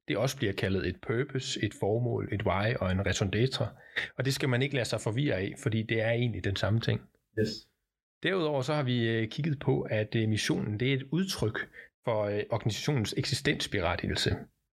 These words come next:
Speaker 1: Hvad er fundamentet? Hvad er det for en værdi, vi skal skabe? Det er det, man får ved at have en vision, øh, mission. Og, øh, så har vi også snakket om, at en mission kan bruges til at tjene to formål. For det første,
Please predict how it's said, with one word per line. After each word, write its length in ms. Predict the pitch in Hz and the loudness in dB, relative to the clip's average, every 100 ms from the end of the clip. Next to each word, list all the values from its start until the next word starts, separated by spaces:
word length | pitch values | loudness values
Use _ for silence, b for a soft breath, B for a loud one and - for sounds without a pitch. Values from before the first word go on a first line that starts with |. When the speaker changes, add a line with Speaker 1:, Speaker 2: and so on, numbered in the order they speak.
| - | -6
Speaker 1:
Hvad 260 | 120 123 120 | 0 0 0
er 40 | |
fundamentet? 640 | - 113 107 117 147 98 | 0 0 2 0 -2 -4
Hvad 120 | 95 | 0
er 40 | 110 | 0
det 100 | 110 | 0
for 100 | 113 | 0
en 100 | 101 | 0
værdi, 280 | 98 131 127 | 0 0 2
vi 60 | 104 | 0
skal 200 | - - | 0 0
skabe? 400 | 104 101 110 104 B B - - | 2 2 0 -6 B B -10 -4
Det 60 | |
er 60 | 151 | 0
det, 100 | 160 | 0
man 140 | 139 | 0
får 340 | - 143 110 95 | -2 -2 -2 -2
ved 100 | 117 | -2
at 120 | 87 | 0
have 120 | 113 | 0
en 120 | 107 | 0
vision, 420 | 92 - 110 92 - | 0 0 2 0 0
øh, 100 | 127 | 2
mission. 400 | 123 - 107 95 - _ _ _ _ _ _ _ _ _ - | 4 4 0 -2 -6 _ _ _ _ _ _ _ _ _ -4
Og, 320 | 127 123 123 | 0 2 2
øh, 140 | 123 123 127 - | 2 0 -4 -4
så 160 | - | 0
har 40 | 185 | 2
vi 100 | 170 | 0
også 120 | 175 | 0
snakket 220 | 180 180 | 0 0
om, 120 | 156 | 0
at 220 | - - - | 0 -2 -2
en 100 | 135 | 2
mission 360 | 123 - 190 139 | 2 2 0 0
kan 120 | 127 | -2
bruges 340 | 127 156 180 | 0 -2 -4
til 160 | - 156 | -4 -2
at 160 | 143 131 | 0 0
tjene 300 | 147 160 147 | -2 0 -2
to 240 | 220 202 | -2 -2
formål. 500 | 156 208 196 123 127 - _ _ - | 0 0 0 0 -2 -6 _ _ 0
For 100 | 131 | 0
det 100 | 120 | 2
første, 420 | 170 - 120 | -2 -2 -2